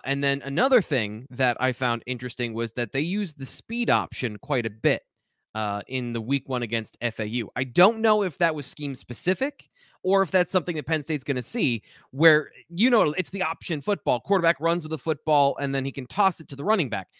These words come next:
That seems like suicide. Uh, and if Penn State has to defend that, I, I don't think it's gonna be very hard. But if you're out of gap,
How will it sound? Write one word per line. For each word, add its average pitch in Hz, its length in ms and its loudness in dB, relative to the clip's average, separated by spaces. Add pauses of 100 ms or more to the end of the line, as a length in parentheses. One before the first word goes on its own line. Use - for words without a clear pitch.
(160)
That 269 160 -2
seems 302 200 0
like 233 140 2
suicide. 120 500 -2 (600)
Uh, 117 300 0
and 143 120 -4
if 135 100 -6
Penn 202 160 0
State 196 140 -2
has 196 140 4
to 170 80 -4
defend 160 300 -2
that, 143 200 -2
I, 151 160 -8
I 147 120 0
don't 160 360 -4
think 143 160 -4
it's 139 100 -8
gonna 135 180 -2
be 117 160 -6
very 107 420 -4
hard. 107 420 -2 (760)
But 170 220 0
if 185 240 -2
you're 160 200 -2
out 143 180 0
of 196 120 -4
gap, 175 440 2